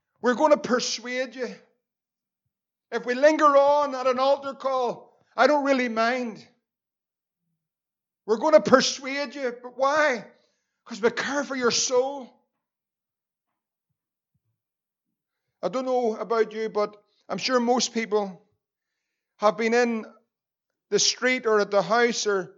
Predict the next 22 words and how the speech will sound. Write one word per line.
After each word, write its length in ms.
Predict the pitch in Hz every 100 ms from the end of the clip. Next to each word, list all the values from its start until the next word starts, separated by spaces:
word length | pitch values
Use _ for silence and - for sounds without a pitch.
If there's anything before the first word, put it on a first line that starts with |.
| -
suddenly 760 | - 262 247 240 240 220 165 _ _ _ _ _
you've 280 | 202 220 214 - _ _
heard 480 | - 240 262 254 185
the 120 | 220
mighty 500 | 208 233 247 240 233
rumble 480 | 208 233 226 220 208
of 180 | 190 -
thunder. 460 | 208 208 208 175 _ _ _ _ _ _ _ _ _ _ _ _ _ _ _
As 160 | 180
I'm 160 | 175 202
sure 240 | 196 247
every 220 | 220 220 202
one 220 | 196 214
of 100 | 190
us 120 | 180
have 120 | 185
experienced 680 | 180 - - 208 214 208 196
it 160 | 185 185
to 80 | 175
a 80 |
certain 400 | 156 190 185 175
degree. 520 | 170 165 175 180 175